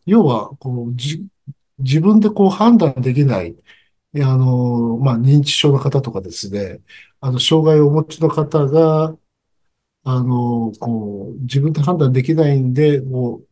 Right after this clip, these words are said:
代理でこう、いろんな契約を含めて、こう、結んであげるとかですね。あと、心情看護って言って、こう、なんだろう、契約、これも契約か。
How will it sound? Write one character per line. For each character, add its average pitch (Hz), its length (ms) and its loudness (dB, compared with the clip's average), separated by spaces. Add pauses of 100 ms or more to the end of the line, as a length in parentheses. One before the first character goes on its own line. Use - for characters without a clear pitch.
代 165 400 2
理 220 140 4
で 220 200 2
こ 170 640 0 (120)
う、 156 60 -6
い 151 60 0
ろ 170 160 2
ん 170 40 -2
な 160 80 4
契 160 200 -2
約 185 320 0
を 170 140 0
含 160 280 -6
め 127 140 2
て、 95 400 -6
こ 101 440 -10 (920)
う、 139 60 2
結 135 240 0
ん 131 40 2
で 131 60 2
あ 123 60 2
げ 123 100 -2
る 117 100 -2
と 107 80 -10
か 90 120 -8
で 85 100 -10
す - 180 -10
ね。 95 200 -6
あ 160 180 0
と、 120 240 -4
心 175 420 0
情 170 240 4
看 147 300 0
護 110 80 -8
っ 107 40 -16
て - 80 -20 (240)
言 104 100 -6
っ - 20 -8
て、 95 40 -12
こ 98 360 -14 (1040)
う、 135 40 -10
な 127 100 -4
ん 113 40 -2
だ 101 100 -6
ろ 82 200 -14 (100)
う、 - 20 -14
契 151 180 0
約、 147 760 0
こ 208 80 2
れ 226 60 6
も 220 80 6
契 196 120 -2
約 170 160 -2
か。 131 220 -8